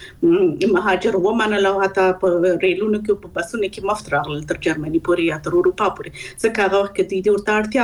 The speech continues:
درلودله، د دوی د اقتصاد ورته اړتیا درلوده، د دوی د، د، ام، با-، کار مارکیټ ورته اړتیا درلودله او د دوی د، د، ا، راتلونکي، ام، تقاعد د پاره ورته اړتیا وه. اما اوس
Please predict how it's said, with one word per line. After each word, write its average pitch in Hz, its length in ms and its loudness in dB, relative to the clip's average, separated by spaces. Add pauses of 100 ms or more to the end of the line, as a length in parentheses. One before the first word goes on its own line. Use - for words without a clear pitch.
درلودله، 185 380 2
د 170 200 2
دوی 190 100 4
د 180 80 0
اقتصاد 202 460 0
ورته 214 240 0
اړتیا 190 240 0 (100)
درلوده، 190 280 2
د 185 100 0 (120)
دوی 180 160 4
د، - 20 2 (440)
د، 180 40 4 (240)
ام، 175 340 0
با-، 165 560 2
کار 240 160 2 (100)
مارکیټ 208 360 0
ورته 170 200 -2
اړتیا 170 440 -2
درلودله 196 460 0
او 165 60 -2
د 165 100 -2 (120)
دوی 180 160 -2
د، - 20 4 (120)
د، - 20 2
ا، 180 680 0
راتلونکي، 214 560 0 (220)
ام، 170 460 4 (680)
تقاعد - 440 0 (100)
د 196 120 -2
پاره 170 220 0
ورته 175 280 0
اړتیا 165 260 -2
وه. 202 140 2
اما 202 120 2
اوس 247 220 2